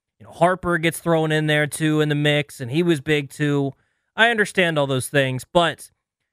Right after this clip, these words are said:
Strasburg really got everything started that night. And it was cool to see. And so, me personally,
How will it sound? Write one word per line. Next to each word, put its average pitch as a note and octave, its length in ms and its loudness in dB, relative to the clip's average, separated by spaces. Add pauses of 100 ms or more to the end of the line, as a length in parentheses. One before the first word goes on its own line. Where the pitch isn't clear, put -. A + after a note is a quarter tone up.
(140)
Strasburg G#3 720 0
really F3 320 0
got D3 180 2
everything C#3+ 380 -2
started C3+ 360 0
that A#2+ 180 -6
night. G2+ 400 -16 (800)
And E3 140 4
it E3+ 40 4
was D#3 120 -2
cool G#3+ 220 4
to F3+ 80 2
see. C3+ 420 -2 (180)
And E3 160 0
so, F3 520 2 (720)
me A3+ 160 2
personally, D3+ 840 0